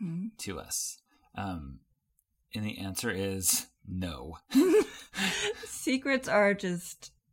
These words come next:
Speaker 1: not good. Don't keep secrets like that from your kids.
Speaker 2: Yeah.
Speaker 1: No. <laughs>
Speaker 2: Uh, yeah, there, there's,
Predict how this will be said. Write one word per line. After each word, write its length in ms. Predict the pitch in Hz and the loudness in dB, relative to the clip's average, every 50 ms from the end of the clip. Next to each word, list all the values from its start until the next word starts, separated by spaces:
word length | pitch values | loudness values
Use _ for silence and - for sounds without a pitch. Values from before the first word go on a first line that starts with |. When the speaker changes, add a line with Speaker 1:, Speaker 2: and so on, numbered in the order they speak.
| _ | _
Speaker 1:
not 580 | 196 190 190 185 185 185 185 175 160 - - - | 0 2 2 4 4 2 2 0 -2 -4 -4 -6
good. 420 | - - - - - - - - - - | -6 -6 -4 -4 -4 -6 -8 -10 -14 -6
Don't 280 | - 208 202 208 - - | -4 -2 -2 -2 -4 -6
keep 200 | - 233 208 - | -8 -10 -10 -8
secrets 360 | - 185 175 - - - - | -10 -10 -10 -10 -10 -12 -10
like 160 | 175 175 - - | -12 -12 -10 -10
that 160 | 190 - - | -12 -10 -10
from 120 | - 185 | -8 -8
your 120 | 90 - - | -8 -8 -10
kids. 500 | - - - - - - - - - - | -10 -10 -10 -8 -8 -10 -10 -10 -8 -6
Speaker 2:
Yeah. 240 | 98 90 69 65 - - | -6 -6 -6 -6 -8 -8
Speaker 1:
No. 300 | 180 - - - - - - | -6 -4 -4 -4 -4 -2 2
<laughs> 140 | - 262 - | 2 6 6
Speaker 2:
Uh, 140 | 127 135 - - - | 6 4 4 0 -2
yeah, 320 | 123 120 127 110 101 - - - - | 2 4 4 4 4 2 -4 -8 -4
there, 400 | 120 127 131 135 139 127 - - - | 0 2 4 4 2 2 -2 -6 -6
there's, 440 | 120 123 127 123 117 104 98 110 | -2 0 2 2 2 2 0 -2